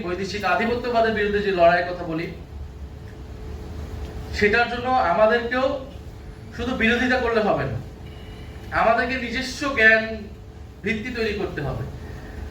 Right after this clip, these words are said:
আমাদের সমাজের ভিতরেই আমাদের ইতিহাস, আমাদের সভ্যতা, আমাদের সংস্কৃতির আলোকে আমাদের জ্ঞান সৃষ্টি করতে হবে, আমাদের মানুষ তৈরি করতে হবে। একটা বিপ্লবের পরে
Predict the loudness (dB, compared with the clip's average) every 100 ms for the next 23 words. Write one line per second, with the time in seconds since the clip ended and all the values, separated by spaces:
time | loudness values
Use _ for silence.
0 | 0 2 4 4 0 2 4 6 6 2
1 | -2 -4 -4 -4 -4 -10 -16 -16 -16 -16
2 | -14 -2 4 8 8 6 0 -2 0 2
3 | 4 4 4 4 4 2 0 2 2 2
4 | 4 4 4 2 0 2 2 2 -2 2
5 | 4 4 2 0 -2 -4 -10 -14 -14 -14
6 | -14 -14 -14 -14 -14 -12 -12 -6 2 4
7 | 6 4 6 8 8 4 -4 -6 -6 -4
8 | 0 2 4 4 4 4 2 0 0 -2
9 | -4 -4 -6 -2 -2 2 2 2 0 0
10 | 2 2 2 2 2